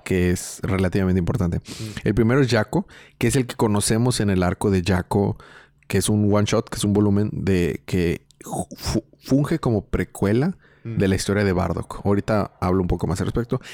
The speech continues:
Speaker 1: Y el otro era Merus. ¿Te acuerdas que Merus era este como que patrullero galáctico con el cabello blanco, de tez azul clarito, que era muy bueno peleando? Bueno,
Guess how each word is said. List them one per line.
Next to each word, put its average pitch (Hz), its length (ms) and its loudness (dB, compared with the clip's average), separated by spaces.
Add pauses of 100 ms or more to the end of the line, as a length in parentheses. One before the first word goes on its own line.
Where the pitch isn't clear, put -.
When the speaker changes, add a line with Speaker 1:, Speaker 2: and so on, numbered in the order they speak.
(200)
Speaker 1:
Y 127 100 2
el 127 80 4
otro 135 200 0
era 131 140 2
Merus. 110 580 0 (500)
¿Te 113 100 -2
acuerdas 107 200 0
que 98 140 0
Merus 113 340 2
era 110 220 2
este - 340 -2
como 101 220 -4
que 92 100 -2
patrullero 98 540 2
galáctico 113 800 0
con 98 160 0
el 90 120 2
cabello 92 320 2
blanco, 117 600 0 (400)
de 92 120 0
tez - 460 -4 (260)
azul 104 320 -2
clarito, 117 600 -2
que - 80 -4
era 90 140 2
muy 101 340 2
bueno 92 240 0
peleando? 107 400 -2 (340)
Bueno, 143 220 -2